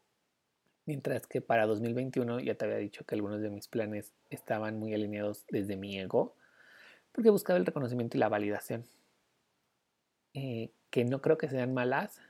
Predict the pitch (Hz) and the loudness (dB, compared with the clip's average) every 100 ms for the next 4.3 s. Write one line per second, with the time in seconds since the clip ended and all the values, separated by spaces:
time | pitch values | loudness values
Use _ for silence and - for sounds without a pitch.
0 | _ _ _ - - 117 113 110 113 113 | _ _ _ -16 -6 -2 4 4 2 -2
1 | 110 107 107 110 - - _ _ _ _ | -4 -4 -6 -8 -12 -20 _ _ _ _
2 | _ _ _ - 120 107 110 123 104 - | _ _ _ -10 -6 -6 -6 -8 -4 0
3 | 117 123 - _ _ _ _ 139 127 120 | 0 -2 -10 _ _ _ _ -14 -12 -10
4 | 104 104 - | -10 -10 -14